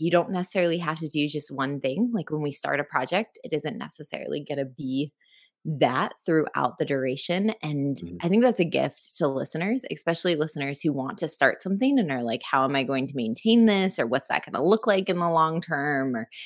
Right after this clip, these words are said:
Speaker 1: in different phases of life. Um, do you have any advice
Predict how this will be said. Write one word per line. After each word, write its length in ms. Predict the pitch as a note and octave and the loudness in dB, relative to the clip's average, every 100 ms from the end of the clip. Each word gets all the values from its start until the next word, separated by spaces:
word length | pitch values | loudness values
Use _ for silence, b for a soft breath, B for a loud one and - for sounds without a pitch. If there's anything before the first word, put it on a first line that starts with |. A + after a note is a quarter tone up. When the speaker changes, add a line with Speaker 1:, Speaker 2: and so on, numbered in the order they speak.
| B B | B B
Speaker 1:
in 160 | D#3 D#3+ | -2 0
different 360 | D#3+ D3+ - - | 2 0 0 0
phases 360 | C#3+ D#3 C#3 | 2 2 0
of 140 | C#3+ C#3 | 0 -2
life. 460 | A#2 - A3 - - B B B B - | -2 -2 -4 -8 -20 B B B B -6
Um, 500 | E3 E3 - D#3 - F#3+ | -4 -4 -4 -6 -6 2
do 100 | C#4 | 4
you 60 | |
have 60 | A#4+ B4+ G4+ | 6 6 6
any 60 | E3+ | 6
advice 520 | D#3 D3 A3 - | 4 4 2 0